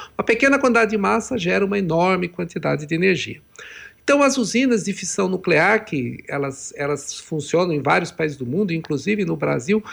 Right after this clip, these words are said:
tem sempre esse problema do lixo radioativo. Já a fusão nuclear, a gente imita o que acontece no interior das estrelas, como, por exemplo, no Sol,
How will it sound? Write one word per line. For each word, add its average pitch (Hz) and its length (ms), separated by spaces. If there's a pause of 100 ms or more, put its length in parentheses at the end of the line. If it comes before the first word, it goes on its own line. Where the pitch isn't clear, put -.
(200)
tem 247 160
sempre 254 380
esse 240 160
problema 202 540
do 202 120
lixo 170 320
radioativo. 180 540 (500)
Já 247 280
a - 20
fusão 254 580
nuclear, 196 560
a 175 60
gente 220 400
imita 214 460
o 196 40
que - 120
acontece 208 560
no 208 80
interior 208 340
das 247 160
estrelas, 220 540
como, 202 220
por 208 180
exemplo, 208 340
no 262 140
Sol, 165 420